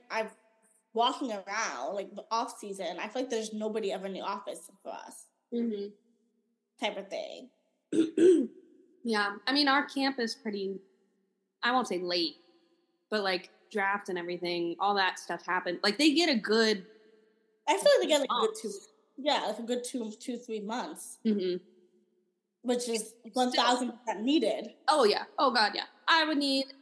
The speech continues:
Speaker 2: a nap for years, to be honest.
Speaker 1: After
Speaker 2: Three
Speaker 1: all
Speaker 2: to five,
Speaker 1: that?
Speaker 2: three to five business years, I need it. 'Cause I,
Speaker 1: Mm-hmm.
Speaker 2: I'm exhausted.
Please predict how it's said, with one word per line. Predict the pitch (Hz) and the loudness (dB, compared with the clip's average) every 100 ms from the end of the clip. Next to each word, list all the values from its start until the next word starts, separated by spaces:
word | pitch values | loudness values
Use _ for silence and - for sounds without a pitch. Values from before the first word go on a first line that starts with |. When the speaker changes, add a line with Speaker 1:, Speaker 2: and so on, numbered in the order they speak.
| - | 0
Speaker 2:
a | 269 | 2
nap | 233 233 220 - _ _ _ _ - | 4 2 -2 -10 _ _ _ _ -8
for | 254 233 226 220 - _ - | -4 -2 -2 -4 -8 _ -8
years, | 214 294 247 - - - _ | -2 -2 -4 -8 -20 -20 _
to | - | -10
be | 196 | -6
honest. | 202 196 175 220 - _ _ _ | -4 -2 -4 -8 -12 _ _ _
Speaker 1:
After | 233 233 202 | -10 -6 0
Speaker 2:
Three | |
Speaker 1:
all | 226 | 2
Speaker 2:
to | 320 | 4
five, | 254 247 | 4 4
Speaker 1:
that? | 359 - - _ - | 2 -10 -20 _ 0
Speaker 2:
three | 320 | 2
to | 320 | 6
five | 269 | 4
business | 226 277 262 - | 4 2 0 -2
years, | 180 156 160 - | -6 -8 -12 0
I | 185 196 | 2 4
need | 240 | 2
it. | 208 147 - _ _ _ _ _ _ _ _ _ - | 2 -2 -12 _ _ _ _ _ _ _ _ _ -4
'Cause | 226 | 0
I, | |
Speaker 1:
Mm-hmm. | 277 277 392 494 - | 0 0 -2 -4 -6
Speaker 2:
I'm | 247 | -2
exhausted. | 214 226 233 - 135 | 2 2 0 -2 -16